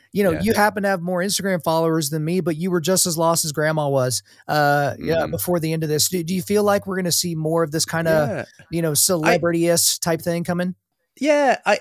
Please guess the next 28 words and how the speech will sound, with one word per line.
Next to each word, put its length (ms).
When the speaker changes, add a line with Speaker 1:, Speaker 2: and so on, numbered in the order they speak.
Speaker 2:
and 220
I, 160
I 60
hope, 180
obviously, 380
I, 160
it's 140
great 400
in 100
a 40
sense, 260
when 100
it 80
is 220
the 100
well-known 520
people, 520
the 140
Ian 260
Hirst 260
Yalis, 680
uh, 200
Kat 160
Von 140
D, 180
and 100
so 200
on, 240